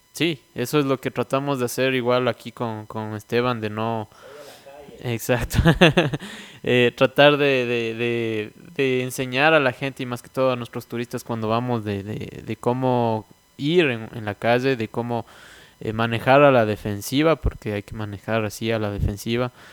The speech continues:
en estas calles. Ibarra es algo pequeño, sí, en realidad no, no tiene mucho problema, por decir, como es en Quito. Esteban ha trabajado allá en, en, en Quito y ahí sí,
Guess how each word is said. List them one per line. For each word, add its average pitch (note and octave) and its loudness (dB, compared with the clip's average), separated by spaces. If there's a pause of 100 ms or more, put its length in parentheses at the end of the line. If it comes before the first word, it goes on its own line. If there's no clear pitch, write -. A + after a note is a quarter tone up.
(320)
en G#2+ -8
estas G#2+ -6
calles. A2+ -4 (340)
Ibarra A3 6
es F#3+ 2
algo F#3+ 6
pequeño, D3+ 2
sí, C#3+ -4
en C3 -2
realidad B2 2
no, C#3 0
no B2+ -2
tiene C#3 -2
mucho C3 -2
problema, B2 4
por A2+ 0
decir, B2+ -4
como A2+ -6
es A#2+ -4
en A2 -8
Quito. C3+ -4 (440)
Esteban B2+ 2
ha A#2 0
trabajado C3 4
allá A#2 0
en, A2 -6
en, A2+ -8
en A2 -8
Quito C#3 -2
y A#2 2
ahí B2 2
sí, B2+ -6